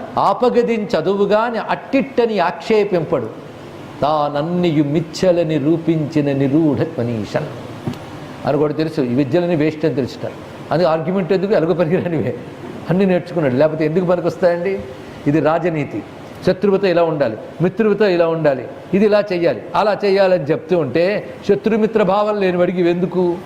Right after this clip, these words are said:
కానీ ఆ సబ్జెక్ట్ అదే. అందుకు దాన్ని ఏం మాట్లాడకూడదు. మెడిసిన్ చదివిన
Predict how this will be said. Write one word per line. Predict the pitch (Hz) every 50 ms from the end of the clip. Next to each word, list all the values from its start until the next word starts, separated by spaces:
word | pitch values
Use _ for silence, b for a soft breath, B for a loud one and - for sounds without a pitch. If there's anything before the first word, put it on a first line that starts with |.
| - - - - - - - -
కానీ | 233 240 240 226 208 196 - 160 160
ఆ | 185 185 -
సబ్జెక్ట్ | 214 175 156 247 240 - - 185
అదే. | 160 175 170 - - - - - - - - - - - - - - - - - - - - - - - - 147
అందుకు | 175 208 233 208 196 180
దాన్ని | 185 180 180 180 180
ఏం | 180 170 151
మాట్లాడకూడదు. | 147 156 - - - 156 147 120 - 127 120 110 107 120
మెడిసిన్ | 147 165 - 180 185 165
చదివిన | 196 196 202 226